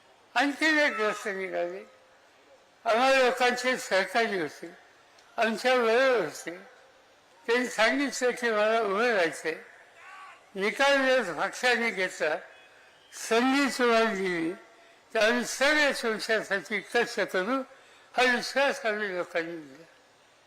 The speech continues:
निर्णयाच्यासाठी जाणकार लोक होते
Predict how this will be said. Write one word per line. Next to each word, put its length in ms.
निर्णयाच्यासाठी 1200
जाणकार 680
लोक 200
होते 420